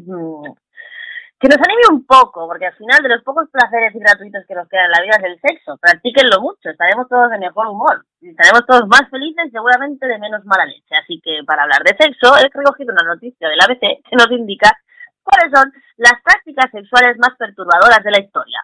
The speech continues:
Desde Egipto a la Edad Media, la tradición cultural sorprende con costumbres que hoy nos resultan extrañas y difíciles de entender. Vamos a ver, siempre es bueno saber.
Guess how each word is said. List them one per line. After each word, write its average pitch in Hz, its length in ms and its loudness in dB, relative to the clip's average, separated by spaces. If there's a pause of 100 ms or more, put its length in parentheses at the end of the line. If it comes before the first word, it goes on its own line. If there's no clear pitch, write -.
(120)
Desde 175 320 0
Egipto 254 300 -10
a - 20 -6
la 143 80 0
Edad 233 160 4
Media, 233 260 -2
la 220 80 4
tradición 170 400 -6
cultural 165 400 -6
sorprende 262 400 -6
con 226 160 -4
costumbres 285 540 -8
que 214 60 -4
hoy 226 80 -4
nos 208 120 -2
resultan 180 400 -6
extrañas 320 400 -4
y 185 160 -12
difíciles 180 280 -2
de 165 80 -2
entender. 143 500 -8
Vamos 151 260 0
a 139 80 -6
ver, 139 280 -6
siempre 165 240 -14
es 156 60 -12
bueno 151 220 -16
saber. 151 320 -12